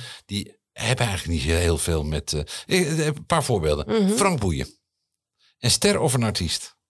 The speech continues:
Speaker 2: Ja, ik vind hem een artiest.
Speaker 1: Ja, maar hij heeft alles gewonnen om een ster te zijn. Alle onderscheidingen, prijzen, eh, gouden albums,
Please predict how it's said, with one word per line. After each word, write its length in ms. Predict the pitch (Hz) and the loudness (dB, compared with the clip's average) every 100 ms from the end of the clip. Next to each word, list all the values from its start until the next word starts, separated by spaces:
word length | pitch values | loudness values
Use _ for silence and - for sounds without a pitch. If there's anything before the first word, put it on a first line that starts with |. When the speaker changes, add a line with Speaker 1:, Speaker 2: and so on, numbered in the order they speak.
| _ _ _ _ | _ _ _ _
Speaker 2:
Ja, 340 | 190 185 185 | 0 2 2
ik 140 | 185 196 | 2 0
vind 80 | - | 2
hem 100 | 190 | 2
een 80 | 180 | 2
artiest. 340 | 147 - 254 - | 0 -2 -6 -2
Speaker 1:
Ja, 80 | 147 | 0
maar 80 | 98 | 2
hij 80 | 98 | 2
heeft 240 | 101 - | -2 -2
alles 360 | - 165 156 - | 0 2 2 2
gewonnen 540 | - 127 143 143 143 - | 2 2 2 0 -4 -4
om 160 | - | 0
een 60 | 113 | 2
ster 240 | - 73 | 2 -2
te 100 | - | -4
zijn. 300 | 65 67 64 - _ | -4 -4 -6 -14 _
Alle 500 | - 110 101 90 - | 0 2 2 2 -2
onderscheidingen, 1080 | - 104 90 - - 107 90 82 82 78 - | -2 2 2 2 0 0 -2 -2 -4 -4 -4
prijzen, 680 | 113 101 90 82 - 87 82 - - - | -2 0 0 0 0 0 -2 -4 -10 -6
eh, 380 | - 87 82 80 | 2 4 4 4
gouden 420 | 78 - 101 98 | 2 2 2 2
albums, 280 | - 101 | 2 2